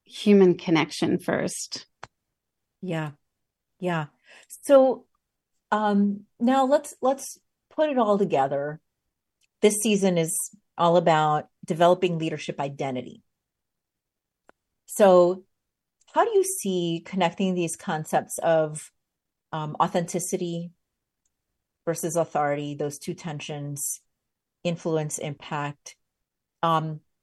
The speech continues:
Speaker 2: with developing leadership identity? Is it possible that people could lose themselves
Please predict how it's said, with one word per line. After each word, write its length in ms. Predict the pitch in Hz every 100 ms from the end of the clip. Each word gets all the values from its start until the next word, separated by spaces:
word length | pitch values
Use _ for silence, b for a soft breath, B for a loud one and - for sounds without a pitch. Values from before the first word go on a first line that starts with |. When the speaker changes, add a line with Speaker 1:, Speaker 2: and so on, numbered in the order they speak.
| _ _ -
Speaker 2:
with 340 | 175 220 214
developing 600 | 220 185 170 170 180 170
leadership 440 | 165 160 156 160 156
identity? 640 | 147 147 143 131 - - _
Is 160 | 190 180
it 180 | 180 -
possible 640 | - 208 208 240 202 208
that 180 | 190 160
people 280 | - 185 185
could 220 | 180 185
lose 480 | 156 160 185 202 208
themselves 920 | 214 208 202 214 208 214 214 214 -